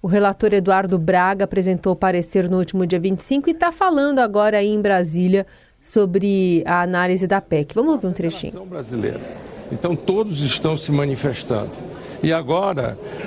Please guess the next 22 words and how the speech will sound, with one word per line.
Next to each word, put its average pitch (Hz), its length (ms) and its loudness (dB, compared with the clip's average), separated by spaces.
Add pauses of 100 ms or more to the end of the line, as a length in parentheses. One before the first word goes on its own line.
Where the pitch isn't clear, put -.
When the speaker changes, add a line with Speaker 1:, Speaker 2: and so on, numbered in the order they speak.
Speaker 2:
ah, 123 340 0
eu 139 180 2
até 147 640 -2 (680)
ouvi 143 460 0
de 127 180 0
um, 127 260 -2
de 107 140 -2
um 117 400 -2 (1700)
importante 175 580 -2
analista, 135 800 -2 (460)
eh, 117 340 -2
da 117 160 -2
política 127 500 -2
brasileira 123 540 0
o 143 60 0
seguinte, 117 380 -2
isso 185 100 0
é - 20 2
engraçado, 127 560 -2
lá 156 160 0
na 170 160 -2
Câmara, 160 540 -2